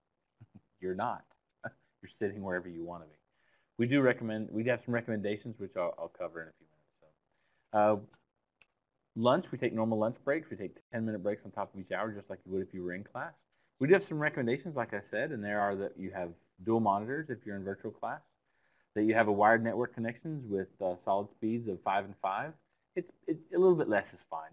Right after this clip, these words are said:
but, uh, we've had some issues when you get down too low and people try to do it on a Wi-Fi. That, I mean, think about it.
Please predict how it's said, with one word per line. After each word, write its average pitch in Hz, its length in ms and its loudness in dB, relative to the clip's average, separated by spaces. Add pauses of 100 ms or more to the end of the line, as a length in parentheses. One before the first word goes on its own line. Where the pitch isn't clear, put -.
but, 95 120 -10 (140)
uh, 95 120 2
we've 98 160 -2
had 110 160 0
some 87 100 -12
issues 92 320 -10
when 92 140 -6
you 87 60 -8
get 90 180 -6
down 85 260 -8
too 107 100 -4
low 87 200 -2
and 85 120 -10
people - 200 -8
try 87 180 -4
to 87 60 -2
do 92 180 -2
it 90 60 -2
on 85 100 -6
a 82 40 -6
Wi-Fi. 80 640 -4 (540)
That, 92 220 -2 (200)
I 95 60 -8
mean, 95 320 -6 (380)
think 135 140 -2
about 92 220 2
it. 95 140 -4